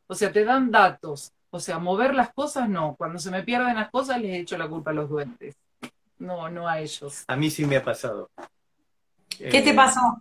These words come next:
Speaker 3: Contá, con-, cuenta, cuenta, las dos, los dos tienen historias interesantísimas, estoy leyendo igual las preguntas mientras. Sí.
Speaker 2: Varias veces, eh, bueno, como muchos conocen,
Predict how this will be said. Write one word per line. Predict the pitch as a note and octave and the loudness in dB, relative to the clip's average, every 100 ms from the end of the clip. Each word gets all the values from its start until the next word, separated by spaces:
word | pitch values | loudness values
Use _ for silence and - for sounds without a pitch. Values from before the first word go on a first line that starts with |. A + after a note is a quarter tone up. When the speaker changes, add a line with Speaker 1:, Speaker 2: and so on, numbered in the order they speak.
| - | 2
Speaker 3:
Contá, | G#3+ A3 C4+ | 4 6 4
con-, | A#3+ A#3 - | 4 0 2
cuenta, | C4+ C#4+ C4 | 2 6 6
cuenta, | D#4 D#4 | 8 8
las | A3 G#3+ | 8 10
dos, | D#4 D#4 | 10 10
los | B3+ | 10
dos | F#4+ | 10
tienen | D#4+ C4 | 8 8
historias | A3 A3+ A3 A3+ | 6 10 8 8
interesantísimas, | G#3 G3 F#3+ G#3+ G#3 B3 - G3+ F3+ | 6 6 6 6 6 2 2 4 2
estoy | - B3+ | 4 4
leyendo | C4+ C4 B3 | 6 8 10
igual | B3+ | 10
las | B3+ | 8
preguntas | - G#3 F#3 F3 | 6 2 2 0
mientras. | F3 D#3+ E3 - _ _ | 0 -2 -4 -16 _ _
Sí. | - A3 - | 0 0 2
Speaker 2:
Varias | D3+ D#3+ E3+ | 4 6 6
veces, | E3+ F3 F3 E3+ - _ _ _ _ | 6 4 2 -2 -6 _ _ _ _
eh, | A#2 A2+ A#2 A2+ A2 | -6 -2 -2 -2 -2
bueno, | C#3 C3 - - _ _ _ _ _ | -2 -2 -6 -14 _ _ _ _ _
como | B2 A#2 | -10 -8
muchos | B2+ C#3+ D3+ | -4 -4 -4
conocen, | - D3 D3 D#3 C#3 | -6 -4 -2 -4 -8